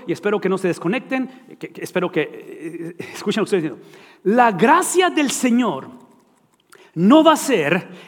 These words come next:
el juicio de Dios sobre las naciones vecinas al reino del norte. La gracia del Señor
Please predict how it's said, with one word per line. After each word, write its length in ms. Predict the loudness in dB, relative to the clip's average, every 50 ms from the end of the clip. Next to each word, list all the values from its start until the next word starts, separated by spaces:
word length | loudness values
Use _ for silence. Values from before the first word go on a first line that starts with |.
| 0
el 160 | 2 2 2 4
juicio 720 | 6 8 8 8 8 4 0 0 2 2 2 0 -2 -8 -16 -20 -20 -20 -20 _ _ _ _ 0
de 200 | 4 6 6 6
Dios 520 | 6 4 4 4 4 2 2 0 -2 -8 -16 -14
sobre 300 | -2 0 2 2 4 2
las 100 | 2 2
naciones 600 | 2 0 -2 -2 -2 -2 0 0 0 0 0 0
vecinas 760 | -2 -2 0 0 0 0 0 0 -2 -4 -4 -6 -10 -14 -18 -20 _ _ _ _ _ _ _ _ _ _ _ 2
al 140 | 4 6
reino 220 | 6 4 4 4 2
del 140 | 2 2 2
norte. 320 | 0 -2 -6 -12 -18 -20 -20 -20 _ _ _ _ _ _ _ -20 -4 0
La 180 | 4 4 4 6
gracia 440 | 6 6 6 6 6 4 2 2 4
del 180 | 4 2 2
Señor 560 | 2 2 0 2 2 2 4 4 4 4 2